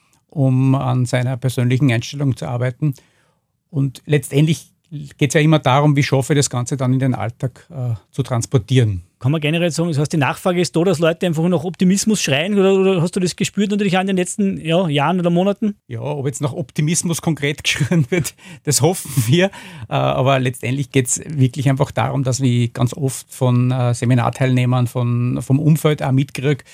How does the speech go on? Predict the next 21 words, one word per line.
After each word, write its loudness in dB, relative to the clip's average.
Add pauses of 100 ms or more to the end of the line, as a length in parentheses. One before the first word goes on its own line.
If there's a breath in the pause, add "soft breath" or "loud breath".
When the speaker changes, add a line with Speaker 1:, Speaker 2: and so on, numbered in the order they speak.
(400 loud breath)
Speaker 1:
dass -6
die 0
Zeiten -2
schwierig 0
sind, 2
dass -2
es -8
viele 0
Dinge 0
gibt, -6
äh, -2
über 2
die 0
man 2
klagen 0
kann, 2
die 2
nicht 2
super -2
laufen 0
und -2